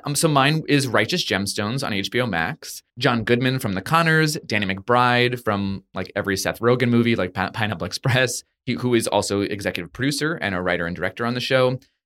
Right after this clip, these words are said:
and Adam Devine from Pitch Perfect. It's a very funny, dark comedy about the Gemstones, a family of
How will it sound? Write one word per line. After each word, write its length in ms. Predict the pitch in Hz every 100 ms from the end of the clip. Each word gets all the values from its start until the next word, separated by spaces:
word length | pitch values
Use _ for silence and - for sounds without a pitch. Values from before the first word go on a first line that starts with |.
| -
and 140 | 104
Adam 280 | - 95 92
Devine 460 | 95 101 131 147 147
from 100 | 95
Pitch 180 | 95 -
Perfect. 360 | 131 127 135 - _ _ _ _
It's 120 | 127 113
a 40 |
very 260 | 98 113 120
funny, 420 | - 110 113 110
dark 260 | 104 98 -
comedy 400 | 107 101 101 101
about 280 | 90 87
the 60 | 98
Gemstones, 920 | 95 92 98 98 104 101 113 170 233 - _ _
a 80 | 117
family 480 | - 113 110 113 110
of 320 | 98 101 101